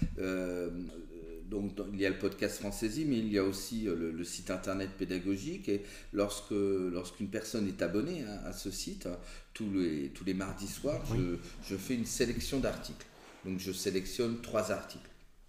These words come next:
Speaker 1: Euh, pourquoi ? Parce que les étudiants me disent toujours, euh, « On n'a pas beaucoup le temps de lire, on ne sait pas quoi lire. » Et donc, je leur, euh, mâche un peu le, le travail,
Speaker 2: Oui.
Speaker 1: comme on dit, en, en faisant une sélection d'articles. Et lorsque j'ai commencé, je me suis posé la question, «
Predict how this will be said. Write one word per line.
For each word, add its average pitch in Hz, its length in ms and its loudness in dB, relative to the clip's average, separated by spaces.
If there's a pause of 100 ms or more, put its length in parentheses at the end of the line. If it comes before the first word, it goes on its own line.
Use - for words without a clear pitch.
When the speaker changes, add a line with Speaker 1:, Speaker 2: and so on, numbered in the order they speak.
(500)
Speaker 1:
Euh, 85 380 0
pourquoi ? 131 360 4
Parce - 200 -2
que 120 100 2
les 101 220 0
étudiants 95 360 0
me 113 120 6
disent 101 260 -4
toujours, 101 460 2
euh, « 85 140 4
On 107 40 2
n'a 107 120 4
pas 110 120 4
beaucoup 98 240 -2
le 98 80 -4
temps 95 180 -4
de 95 80 -4
lire, 120 320 6
on 113 60 0
ne 104 60 -2
sait 101 160 -4
pas 98 100 -2
quoi 90 220 0
lire. » 139 320 0 (340)
Et 95 80 -2
donc, 120 240 4
je - 140 0
leur, 85 340 2
euh, 67 120 -4 (280)
mâche 113 380 2
un 101 80 0
peu 107 260 2
le, 85 220 2
le 69 160 -4
travail, 139 400 4
Speaker 2:
Oui. - 80 -4
Speaker 1:
comme 104 100 4
on 101 120 2
dit, 156 220 2
en, 117 60 0
en 87 460 -4
faisant 104 400 0
une 101 80 2
sélection 135 680 0
d'articles. 95 520 -4 (480)
Et 95 400 2
lorsque 92 320 -2
j'ai 95 200 -2
commencé, 98 600 0
je - 160 -2
me 95 60 0
suis - 180 4
posé 101 300 2
la 92 100 4
question, « 165 420 -4